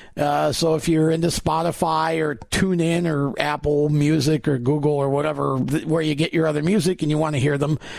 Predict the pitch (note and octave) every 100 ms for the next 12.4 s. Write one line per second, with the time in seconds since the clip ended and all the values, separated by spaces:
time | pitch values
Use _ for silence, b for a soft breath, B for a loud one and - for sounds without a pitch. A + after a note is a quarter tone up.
0 | B B B B D3 D3 F#3 - C4 C4+
1 | C#4 A3 E3 - C#3+ C3 C3+ - B B
2 | - D#3 D#3+ _ _ - F3+ F3 G#3 -
3 | F#3+ G3 F#3+ - F#3+ - F#3 C3 G2 -
4 | - C#3 E3 D3 D3 F#3 F#3+ - B3 C#4
5 | F3+ F3 F3 - - - _ _ A#3+ D#4
6 | D4+ E3+ F3+ C3 D#3 D#3+ - D#3+ F#3 G#3+
7 | A3+ - A3+ G3 F3+ E3+ E3+ B2 D3 C3+
8 | B B B B C#3 D3 G3+ G3+ G3 G3
9 | A3+ F#3+ E3 F3 F#3 C3 - - A3 D3+
10 | E3 D3 - B B B B B D#3+ F3+
11 | F#3+ F#3+ - F#3 - F3 G3+ A#3 B3 A#3
12 | G#3 - D#3+ E3